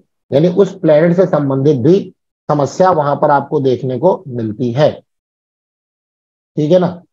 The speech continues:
तो ये बताया। और षष्ठेश ग्रह षष्ठेश से युक्त और साथ में षष्ठेश जिस planet को देख रहे हैं वह planet भी अपनी दशा अंतर्दशा में रोग दे देगा। वह planet भी षष्ठेश जिसकी दृष्टि, जिसको मान लीजिए किसी के साथ बैठे नहीं है, देख रहे हैं,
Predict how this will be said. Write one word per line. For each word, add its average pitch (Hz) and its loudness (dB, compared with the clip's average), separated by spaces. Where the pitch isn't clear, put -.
तो 170 6
ये 160 4
बताया। 175 2
और 190 -2
षष्ठेश 185 0
ग्रह 170 2
षष्ठेश 180 -2
से 208 0
युक्त 165 -2
और 131 -2
साथ 151 -2
में 202 -4
षष्ठेश - 0
जिस 175 -2
planet 175 0
को 220 0
देख 185 2
रहे 143 2
हैं 104 -10
वह 180 0
planet 185 0
भी 208 2
अपनी 185 -4
दशा 170 -2
अंतर्दशा 160 -2
में 170 0
रोग 139 2
दे 123 0
देगा। 104 -8
वह 143 0
planet 165 2
भी 147 2
षष्ठेश 160 0
जिसकी 151 0
दृष्टि, - -2
जिसको 127 -4
मान 156 2
लीजिए 160 2
किसी 170 -2
के 151 0
साथ 165 -2
बैठे 147 2
नहीं 165 -2
है, 160 -2
देख 156 0
रहे 151 0
हैं, 143 -10